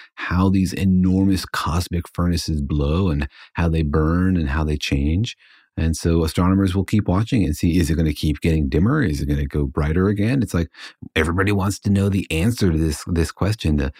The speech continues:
the end of this story. And every day, every week, they keep watching it just to see, like, what's it gonna do today? It's exciting.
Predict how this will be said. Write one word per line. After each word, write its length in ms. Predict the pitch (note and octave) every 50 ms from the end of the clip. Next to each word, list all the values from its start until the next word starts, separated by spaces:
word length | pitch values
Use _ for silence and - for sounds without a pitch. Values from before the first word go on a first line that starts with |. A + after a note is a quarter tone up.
| - _ -
the 140 | - - -
end 240 | F#2+ G2 G#2 G2
of 120 | F#2+ F2 E2
this 180 | F#2 F2+ F2
story. 460 | - - - E2 F#2 G#2 E2+ D2 D2 D2
And 180 | D2 D2 D#2 _ _ _ _ -
every 180 | F#2 F#2 G2+ F#2+
day, 280 | F2 F#2+ F#2 G2 G2
every 160 | F#2+ G2 F#2+
week, 220 | F2+ F#2+ G2+ F#2+ -
they 100 | F#2+ F2
keep 320 | - - - G#2 G2 -
watching 360 | E2+ E2 F#2 - - G2 F2
it 120 | D#2 D2 -
just 160 | D#2+ - -
to 60 | E2
see, 220 | - - G2+ G#2 F#2+
like, 200 | E2+ D#2 D#2 - _ -
what's 260 | E2+ F2 F2 - -
it 140 | G2 F2+ -
gonna 240 | - F#2+ F#2 F#2
do 260 | E2 D2 F2 F#2+ G2 F#2+
today? 440 | - - D#2+ D#2+ E2 G2+ - - -
It's 180 | - E2+ -
exciting. 480 | - - - - - - - - - -